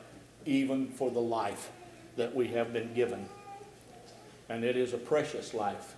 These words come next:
And we need to thank God for it and thank for his, thank him for his provisions. And that brings us to, do you thank God each day? Because God wants us to thank him.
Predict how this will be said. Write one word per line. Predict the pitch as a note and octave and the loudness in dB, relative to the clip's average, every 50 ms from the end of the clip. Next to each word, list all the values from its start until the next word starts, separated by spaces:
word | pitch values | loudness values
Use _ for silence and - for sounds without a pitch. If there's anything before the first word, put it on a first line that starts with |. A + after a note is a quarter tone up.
| - - - - - - - - - - - - - - | -18 -20 -20 -20 -20 -20 -20 -20 -20 -20 -20 -20 -16 -12
And | G2+ G#2 | -8 -4
we | A#2 A#2 | -2 0
need | A#2 C3 C3+ B2+ | 2 2 2 2
to | A#2+ A#2 | 0 -2
thank | A#2+ - D3+ D3+ D3+ - - | 0 2 2 2 2 0 2
God | A#2 A#2+ A#2 A2+ A2 - - - | 4 4 4 4 2 0 0 2
for | D3 C#3 A#2 G#2 | 2 4 4 2
it | F#2+ - - - - - - - G2 | 0 -2 -6 -12 -14 -16 -16 -12 -8
and | G2+ G#2 G2+ - - | -8 -8 -6 -4 -2
thank | E3 F3 F3+ F3 | -2 -2 -2 -2
for | - E3+ D#3+ | -4 -2 0
his, | D#3+ F3 D#3+ F3 | 2 2 0 0
thank | - - - - - E3 E3+ E3 | -2 -6 -6 -4 -4 -2 -2 -2
him | D3 B2+ A#2 A#2 | -2 -4 -4 0
for | - C3+ B2+ B2 | 0 0 0 2
his | B2+ C3 B2+ | 0 -2 -2
provisions. | - C3+ B2 - F3 - - C#3 D#3+ E3+ F3+ | -2 -4 0 2 4 4 4 4 0 0 0
And | F3+ E3+ | 2 4
that | F#3+ A3 - | 4 4 6
brings | E3+ G3 A#3+ C#4 C4+ F#3+ A3+ | 6 4 4 4 4 4 2
us | A#3+ A#3 | 2 4
to, | A#3+ G3+ G#3 G#3+ F#3+ | 6 6 6 6 6
do | F3 F#3+ F#3+ | 2 2 2
you | F#3 A3 A#3 - | 4 2 4 6
thank | B3+ C4+ D4+ D4+ - - | 6 4 4 4 4 4
God | A#3+ A#3 A3 G#3+ - - - F#3 | 6 8 8 6 6 6 4 4
each | F3 D#3+ - - - | 4 4 2 2 4
day? | C#3 C3 G#2+ - - - - - - - - - - - - - - - - | 4 4 4 4 0 -6 -8 -12 -14 -18 -20 -20 -20 -20 -20 -20 -20 -4 2
Because | - D#3+ E3 G#3 G#3+ G#3+ F3 E3+ | 4 6 8 8 8 6 6 6
God | A3+ A3+ A3+ A3+ G3 F#3+ | 6 6 6 4 4 4
wants | A3 A#3 A3+ - - C#3+ | 4 4 4 4 2 2
us | B2 - - - - - - - - - - - | 0 0 -2 -6 -10 -12 -16 -18 -18 -18 -8 -2
to | - C3+ | 0 0
thank | C3 - D#3 D3 C#3+ C3+ - | 2 4 4 6 6 4 2
him. | - C3 A#2 G2 | 0 -2 -2 -2